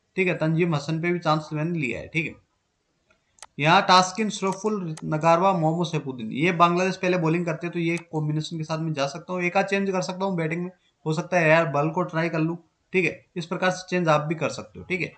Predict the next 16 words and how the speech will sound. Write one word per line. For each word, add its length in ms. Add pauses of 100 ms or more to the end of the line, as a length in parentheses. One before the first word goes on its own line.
(360)
कैप्टन 280
वाइस 200
कैप्टन 300
की 80
बात 240
करते 220
हैं। 200
अगर 340 (1400)
जिम्बाब्वे 480
की 60
टीम 160
पहले 240
बॉलिंग 300
करने 240
आती 280
है, 180